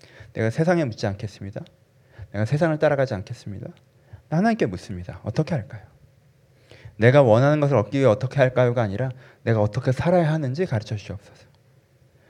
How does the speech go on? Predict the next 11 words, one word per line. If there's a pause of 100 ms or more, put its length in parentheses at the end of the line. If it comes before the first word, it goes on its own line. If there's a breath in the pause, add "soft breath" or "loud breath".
(180 loud breath)
내가
어떻게
가야
하는지
나에게
가르쳐
주시옵소서.
내가
그
길을
걷겠습니다.